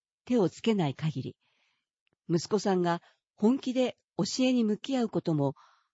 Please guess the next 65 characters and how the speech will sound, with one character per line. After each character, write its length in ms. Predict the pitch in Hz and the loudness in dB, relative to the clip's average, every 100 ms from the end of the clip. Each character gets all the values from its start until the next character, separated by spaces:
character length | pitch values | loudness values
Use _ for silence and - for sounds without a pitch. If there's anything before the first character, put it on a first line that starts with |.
| _ | _
問 220 | 180 226 | 4 6
題 200 | 233 233 | 4 2
の 100 | 226 | 2
解 220 | 214 220 | 0 -4
決 260 | 214 214 - | -2 -4 -2
に 140 | 214 | -6
つ 140 | 196 214 | -4 0
な 120 | 220 | 2
が 100 | 254 | 2
る 80 | 247 | -2
こ 120 | 247 | -2
と 120 | 247 | 0
も 120 | 214 | 0
な 140 | 165 202 | 2 0
い 60 | |
と 220 | 185 143 127 | 0 -2 0
思 160 | 143 | 2
う 100 | 156 | 0
の 120 | 110 | -2
で 140 | 95 101 | -6 -8
す。 200 | - - _ _ _ _ _ _ _ _ _ _ _ _ _ _ _ _ _ _ _ _ _ - | -10 -20 _ _ _ _ _ _ _ _ _ _ _ _ _ _ _ _ _ _ _ _ _ 2
霊 180 | 185 208 | 6 6
友 160 | 220 | 4
会 200 | - 170 | 4 2
の 140 | 151 160 | 2 -2
教 180 | - 185 | 0 0
え 80 | 175 | 2
は、 240 | 165 165 - _ _ _ _ _ | 0 -2 -8 _ _ _ _ _
見 120 | 233 | -4
聞 140 | 247 - | -4 -6
き 100 | 262 | -8
す 180 | - 214 | -2 0
る 100 | 202 | 2
も 100 | 202 | 2
の 140 | 196 | 0
す 180 | - 277 | -2 -4
べ 120 | 285 | -4
て 180 | - 196 | -2 0
を 180 | 151 147 _ _ - | 0 -2 _ _ -6
自 160 | 165 | -4
分 280 | 185 247 277 | 0 0 0
ご 100 | 262 | -2
と 120 | 262 247 | -4 0
と 140 | 233 | -2
し 80 | - | 0
て 120 | 220 | -2
捉 200 | 202 214 | -2 0
え 100 | 262 | 0
る 100 | 208 | 0
と 120 | 175 | -2
こ 120 | 165 170 | 0 0
ろ 100 | 170 | 0
か 140 | 151 | 0
ら、 180 | 123 110 - _ _ _ | -2 -4 -10 _ _ _
本 220 | - 170 202 | -4 -2 2
当 200 | 240 226 | 2 4
の 120 | 214 | 2
修 160 | 202 | 2
行 200 | 180 185 | 4 6
が 100 | 165 | 6
始 200 | 170 139 | 2 2
ま 120 | 147 139 | 0 0
り 100 | 131 | -2
ま 100 | 131 | -6
す。 220 | - | -8